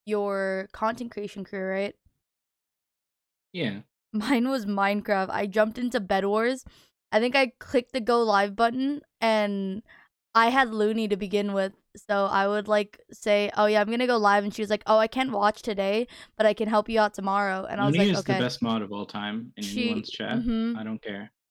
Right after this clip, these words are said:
Speaker 1: I
Speaker 2: I just wanna
Speaker 1: agree.
Speaker 2: shout out Looney.
Speaker 1: Shout out Looney for literally doing everything for me when I first started, um, content creation, 'cause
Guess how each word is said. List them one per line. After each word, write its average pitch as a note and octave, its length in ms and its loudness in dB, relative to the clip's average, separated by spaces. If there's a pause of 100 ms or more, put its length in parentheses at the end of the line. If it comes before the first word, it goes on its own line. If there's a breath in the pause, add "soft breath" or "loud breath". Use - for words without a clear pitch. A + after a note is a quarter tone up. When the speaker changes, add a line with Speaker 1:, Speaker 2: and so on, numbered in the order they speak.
(300)
Speaker 1:
I C#4 120 2
Speaker 2:
I D4+ 60 2
just - 160 0
wanna C#3 200 0
Speaker 1:
agree. - 0 -
Speaker 2:
shout A#2 260 -4
out A2+ 140 0
Looney. A2 420 -6 (240)
Speaker 1:
Shout D#4 100 4
out F4 240 2
Looney A#3 460 0
for D4 160 -4
literally C4 560 0
doing A3+ 640 -2 (260)
everything G#3 640 -2
for G#3 140 -4
me G#3 140 -4
when G3+ 140 -2
I G3 60 -2
first G3+ 240 -4
started, G3+ 380 -4
um, G#3 180 -2
content G3+ 320 -4
creation, G3 360 -6 (320 loud breath)
'cause C#4+ 400 0